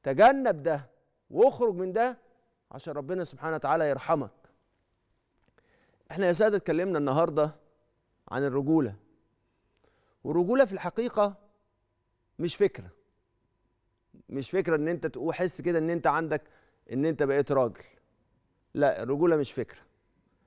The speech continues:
ولا الرجولة ان انت تشوف ان انت احسن من الم-، من باقي المسلمين، فانت متدين وهم مش متدينين.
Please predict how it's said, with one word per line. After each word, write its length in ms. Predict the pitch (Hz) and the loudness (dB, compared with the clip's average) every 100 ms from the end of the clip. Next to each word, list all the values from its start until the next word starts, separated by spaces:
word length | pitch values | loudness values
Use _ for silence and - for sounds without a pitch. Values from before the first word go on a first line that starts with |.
| _ _ _ _ | _ _ _ _
ولا 280 | - 180 247 | 2 4 4
الرجولة 480 | 208 185 220 240 180 | 2 0 2 2 2
ان 120 | 185 | 0
انت 180 | 220 196 | -2 -2
تشوف 300 | 160 226 202 | -4 -6 -4
ان 120 | 202 | -2
انت 160 | 220 190 | 0 0
احسن 400 | 175 - - 170 | 0 -2 -4 -2
من 120 | 170 | -2
الم-، 280 | 170 165 - | -2 -4 -6
من 200 | 143 165 | -4 -2
باقي 260 | 165 214 190 | 2 2 0
المسلمين، 600 | 165 147 147 170 185 117 - _ _ _ _ | -6 -6 -4 -2 -2 -4 -12 _ _ _ _
فانت 260 | - 165 170 | -4 0 0
متدين 540 | 160 151 156 202 208 | 0 2 4 4 4
وهم 280 | 175 196 190 | 2 0 -2
مش 160 | 175 156 | -4 -6
متدينين. 760 | 139 147 143 147 170 185 101 | -4 0 2 2 0 0 -4